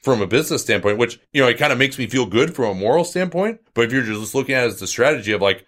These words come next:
how are we gonna keep our money? There wasn't a necessity to say this. And maybe Adam just kinda lost message discipline, to steal a,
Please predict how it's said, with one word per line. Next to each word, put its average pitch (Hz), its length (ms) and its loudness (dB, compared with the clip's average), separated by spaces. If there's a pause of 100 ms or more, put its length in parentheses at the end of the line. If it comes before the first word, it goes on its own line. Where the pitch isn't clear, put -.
how 127 180 2
are - 20 0
we 139 60 0
gonna 123 180 -4
keep - 220 -10
our 104 100 2
money? 117 420 -2 (100)
There 113 200 0
wasn't 131 360 2
a 110 80 -4
necessity 101 720 -2
to - 140 -12
say 147 240 2
this. 85 460 -6 (160)
And 95 460 2 (160)
maybe 110 300 0
Adam 104 280 0
just 95 180 -8
kinda 98 160 0
lost 92 420 -2
message 90 480 -4
discipline, 120 560 -4
to 90 360 -8 (360)
steal 113 440 -2
a, 107 180 2